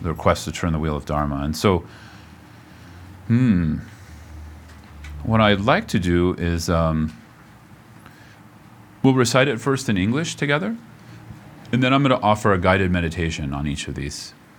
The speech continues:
Short one. Then we'll recite it in Tibetan to connect to the blessing of the lineage through the language. And I think we'll do that.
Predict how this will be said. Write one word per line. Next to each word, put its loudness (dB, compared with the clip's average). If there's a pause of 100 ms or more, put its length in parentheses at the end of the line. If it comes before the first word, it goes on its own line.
(140)
Short 2
one. -6 (1000)
Then 6
we'll 4
recite 4
it 0
in 0
Tibetan 0 (200)
to -6
connect 0
to -8
the -2
blessing -2
of -2
the -4
lineage -4
through -8
the -6
language. -6 (1040)
And -2
I 0
think -6
we'll -2
do -4
that. -4